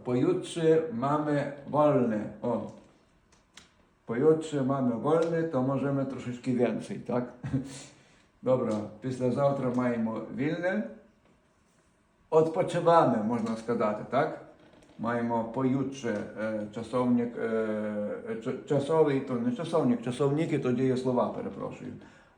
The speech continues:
Ale, e, no,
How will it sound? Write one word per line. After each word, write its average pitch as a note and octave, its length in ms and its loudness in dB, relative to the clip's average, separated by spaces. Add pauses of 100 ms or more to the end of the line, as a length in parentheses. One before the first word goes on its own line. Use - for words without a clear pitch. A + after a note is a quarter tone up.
(160)
Ale, C3 440 6 (400)
e, A#2 560 0 (1700)
no, C3 440 2